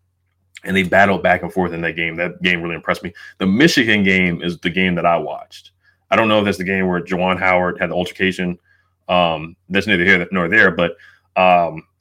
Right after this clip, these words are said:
the game that I watched Johnny Davis that really impressed me, I wanna, it was the Michigan game where he got the ball in the high post. He used his right hand, got to the basket,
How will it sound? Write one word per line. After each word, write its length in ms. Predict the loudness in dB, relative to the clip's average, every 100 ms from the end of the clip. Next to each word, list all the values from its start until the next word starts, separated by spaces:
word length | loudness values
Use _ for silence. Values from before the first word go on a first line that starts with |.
| _ _ _ _ -12
the 100 | -6
game 260 | 2 2 4
that 100 | 2
I 60 |
watched 260 | 4 2 2
Johnny 180 | 0 2
Davis 160 | -2
that 80 | -2
really 180 | -4 -2
impressed 280 | 0 -2 -4
me, 140 | -6
I 40 | -4
wanna, 220 | -4 -4
it 240 | -6 -12
was 140 | -8 -6
the 60 |
Michigan 460 | -2 -2 -2 -6 -8
game 340 | -8 -12 -16 _
where 120 | -6
he 140 | -4 2
got 240 | 2 2
the 60 | -2
ball 200 | 0 0
in 80 |
the 60 | 2
high 140 | -2
post. 440 | -4 -4 -4 -4 -8
He 80 | -4
used 260 | -2 -2
his 120 | -4
right 200 | -2 -2
hand, 340 | 0 -4 -4 -2
got 140 | -4
to 40 | -4
the 80 | -4
basket, 440 | -2 -2 -4 -12